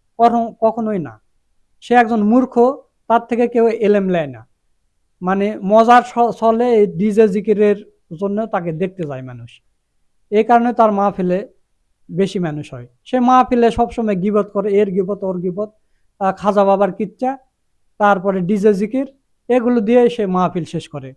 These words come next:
কোরআনের কোনো কথা নেই, জাল হাদিস হয়তো দুই একটা বললে বলল,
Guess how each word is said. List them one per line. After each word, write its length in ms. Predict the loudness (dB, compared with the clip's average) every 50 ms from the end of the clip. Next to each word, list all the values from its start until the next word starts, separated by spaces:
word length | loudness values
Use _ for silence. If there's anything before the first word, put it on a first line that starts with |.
| _ _
কোরআনের 480 | -2 2 4 4 6 6 4 0 0 -2
কোনো 240 | -4 -4 -4 -4 -2
কথা 300 | -2 -2 0 2 2 2
নেই, 260 | 2 2 0 0 -2 -4 -10 _ _ _ _ -12 0 2
জাল 220 | 4 6 6 6
হাদিস 340 | 4 4 2 2 2 0 0
হয়তো 200 | 0 2 2 0
দুই 200 | 0 2 4 4
একটা 240 | 4 4 2 0 -2
বললে 300 | 0 2 2 2 2 0
বলল, 360 | 2 2 0 0 0 -2 -4